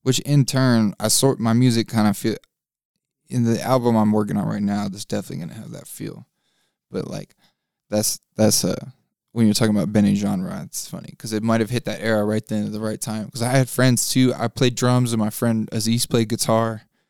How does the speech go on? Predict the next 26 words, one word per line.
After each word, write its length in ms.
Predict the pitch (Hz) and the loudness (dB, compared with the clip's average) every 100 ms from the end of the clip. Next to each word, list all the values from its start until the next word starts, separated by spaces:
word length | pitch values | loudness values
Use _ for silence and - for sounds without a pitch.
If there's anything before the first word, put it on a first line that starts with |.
| _ _ _ | _ _ _
And 140 | 104 110 | 0 2
then 140 | 101 | 2
I 160 | 90 110 | 0 2
had 160 | 110 | 4
a 120 | 104 | 2
friend 300 | 95 117 110 | 0 0 2
Mo, 540 | 110 117 110 107 107 113 _ | 2 4 4 2 -4 -10 _
you 100 | 107 | -4
know, 100 | 104 | -2
rest 220 | 104 95 | -2 -2
in 20 | |
peace, 180 | - 104 | -2 -2
my 120 | 101 | -4
friend 260 | 101 107 104 | -6 -4 -2
Mo. 160 | 104 104 | -4 -4
He 120 | 101 | -8
passed 300 | 104 101 - | -8 -8 -8
away 240 | 110 107 | -8 -8
a 100 | - | -12
few 200 | - 104 | -14 -10
years 180 | 95 98 | -10 -8
later 240 | 95 95 | -10 -8
after 220 | 98 - 92 | -10 -10 -12
that, 180 | - | -10
but 220 | 113 98 - _ _ _ | -8 -10 -12 _ _ _
he 420 | - 117 117 | -4 0 0